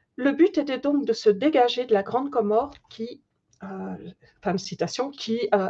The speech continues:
accaparait le peu de, de financement que, que la, que la France, euh, donnait.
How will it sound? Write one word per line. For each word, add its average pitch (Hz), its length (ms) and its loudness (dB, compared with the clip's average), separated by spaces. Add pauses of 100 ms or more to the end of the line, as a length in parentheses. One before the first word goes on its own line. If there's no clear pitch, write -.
accaparait 233 640 2 (420)
le 220 280 0
peu 277 400 -2
de, 202 320 0
de 190 140 -6
financement 208 600 -4
que, 180 320 -10
que - 160 -8
la, 180 480 -6
que - 80 0
la 214 160 2
France, - 480 -6
euh, 170 460 -4
donnait. 180 360 2